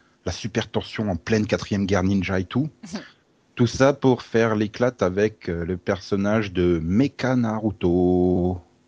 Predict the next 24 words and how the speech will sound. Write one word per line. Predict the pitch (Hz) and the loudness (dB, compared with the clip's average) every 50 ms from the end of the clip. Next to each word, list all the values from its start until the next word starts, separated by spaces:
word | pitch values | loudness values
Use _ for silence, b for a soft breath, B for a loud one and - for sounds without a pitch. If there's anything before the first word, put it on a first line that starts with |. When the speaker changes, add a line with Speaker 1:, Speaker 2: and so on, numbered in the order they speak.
| _ _ - | _ _ -6
Speaker 1:
Ouais, | 98 104 110 123 135 127 123 120 117 110 107 104 98 90 | 0 2 2 4 4 2 2 2 2 2 2 0 -2 -4
tout | - - 113 | -4 -6 -2
ça | - 131 | -2 -2
pourquoi ? | 120 123 120 - - 127 - - | -2 -2 -4 -2 0 0 0 2
Parce | 113 104 - | 0 -2 -2
que | - 208 202 B B B B B B B | -4 -4 -4 B B B B B B B
le | - 113 127 | 2 4 4
lendemain | 139 139 131 110 104 104 107 117 | 6 4 4 4 2 2 2 0
sortait | 120 - - 104 - - - 110 110 107 | 0 -2 -2 -4 -4 -2 -2 -2 0 2
le | 104 92 90 | 2 0 0
jeu | 87 87 98 104 104 | 0 0 0 0 0
Naruto | 95 85 76 - 90 85 - 87 87 90 | 0 -2 -4 -4 -8 -6 -4 -2 -2 -2
Shippuden | 87 - 92 85 - 87 85 82 85 87 87 90 90 | -2 -4 -8 -8 -8 -6 -4 -2 -2 -2 0 -2 -2
Ultimate | 85 82 - - 87 87 85 87 85 - | -4 -6 -8 -6 -6 -4 -4 -4 -4 -4
Ninja | 95 92 87 - 85 80 | -4 -2 0 0 0 -2
Storm | - - - 95 92 90 87 | -2 -2 -2 0 0 0 0
Revolution, | 90 98 90 95 92 90 - - - 98 92 92 90 B B B B B B B B B B B B _ _ | 0 0 2 2 2 0 0 -2 -2 0 0 0 -2 B B B B B B B B B B B B _ _
qui | - 104 | 0 0
avait | 90 85 101 | 2 2 0
comme | 90 - 107 101 87 | 0 0 0 0 0
personnage | 117 110 - - 101 101 101 101 101 | 0 -2 -2 -2 -2 0 0 0 0
inédit | 98 95 98 101 95 95 95 110 | 0 0 0 -2 -2 0 0 2
Mecha | 113 101 95 90 - 101 98 | 2 2 0 -2 -2 -2 -2
Naruto. | 98 92 85 - 90 90 - 92 82 82 | 0 -2 -2 -2 -6 -6 -6 -6 -8 -8